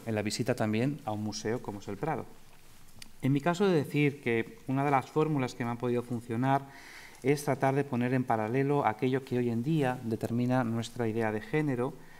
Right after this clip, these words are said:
del amor, de la sexualidad, de la orientación, con lo que sucedía en otros periodos, y analizándolo en este caso a través de las imágenes y los materiales. Una de esas cosas que tenemos en común con el siglo dieciocho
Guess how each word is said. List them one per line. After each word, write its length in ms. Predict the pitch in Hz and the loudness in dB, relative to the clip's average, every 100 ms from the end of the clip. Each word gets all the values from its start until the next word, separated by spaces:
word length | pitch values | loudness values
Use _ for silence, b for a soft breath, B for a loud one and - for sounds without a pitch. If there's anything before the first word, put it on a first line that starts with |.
| B - | B -6
del 120 | 104 | -2
amor, 360 | 101 143 143 139 - | 0 0 0 -2 -4
de 80 | 101 | -2
la 80 | 98 | -2
sexualidad, 560 | 98 101 98 127 135 | -4 -6 0 4 4
de 80 | 127 | 2
la 80 | 101 | -2
orientación, 640 | 98 98 95 - 151 139 143 B B B B B | -4 -6 -8 -2 0 0 -4 B B B B B
con 160 | 170 165 | 4 4
lo 80 | |
que 80 | 139 | 2
sucedía 600 | - 123 120 123 127 131 117 | -2 -4 -2 2 4 2 0
en 140 | 110 | -4
otros 240 | 107 107 | -4 -6
periodos, 520 | - 107 110 101 98 - B B | -4 0 0 -2 -6 -10 B B
y 60 | 139 | 0
analizándolo 540 | 147 143 165 190 175 | 2 2 2 0 2
en 80 | 143 | 0
este 180 | 147 151 | 0 0
caso 280 | 135 127 143 | 0 0 -2
a 20 | |
través 360 | 113 113 123 | 0 2 0
de 100 | 123 | -2
las 180 | 110 - | -4 -4
imágenes 560 | 107 113 110 117 120 - | -2 -2 -2 -4 -4 -6
y 60 | 113 | -6
los 160 | 104 | -6
materiales. 640 | 101 95 101 95 104 - - - B B B B B B B - _ _ _ - | -8 -8 -8 -8 -10 -16 -20 -20 B B B B B B B -20 _ _ _ 2
Una 200 | 185 196 | 4 6
de 80 | 196 | 4
esas 180 | 170 | 0
cosas 260 | - 170 170 | 0 0 2
que 80 | 143 | 2
tenemos 360 | 135 147 147 | 4 4 2
en 100 | 143 | 0
común 580 | 131 127 165 160 151 147 - | 2 4 6 6 4 -2 -6
con 160 | 117 110 | -4 -4
el 60 | |
siglo 240 | - 131 123 | -2 -2 -2
dieciocho 720 | 113 127 143 139 123 123 | 0 2 2 2 -2 -2